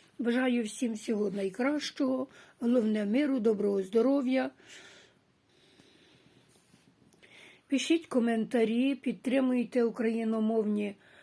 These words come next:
канали, бо зараз, е, ще в зв'язку з тим, що світла нема, дуже мало переглядів, не хочеться навіть робити зйомки, не хочеться виставляти відеоролики, е, на канал, ну, якось так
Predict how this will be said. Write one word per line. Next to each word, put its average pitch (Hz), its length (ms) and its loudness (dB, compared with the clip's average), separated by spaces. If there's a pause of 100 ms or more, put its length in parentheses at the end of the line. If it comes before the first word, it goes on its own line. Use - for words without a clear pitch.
(160)
канали, 247 640 0
бо 226 100 -4
зараз, 226 500 -2
е, 226 280 -4 (100)
ще 233 200 -2
в 208 40 0
зв'язку 233 520 -2
з - 40 -8
тим, 233 240 -4
що 220 180 -4
світла 285 440 -2
нема, 254 260 0
дуже 220 240 -2
мало 214 340 0
переглядів, 240 640 -4 (500)
не 233 140 0
хочеться 247 580 -2
навіть 220 520 -2 (340)
робити 220 480 0
зйомки, 285 600 2
не 226 160 -2
хочеться 240 500 -2
виставляти 214 640 -2
відеоролики, 254 880 -2 (720)
е, 226 260 0
на 233 220 0
канал, 262 600 0
ну, 269 280 0
якось 285 440 0
так - 520 -8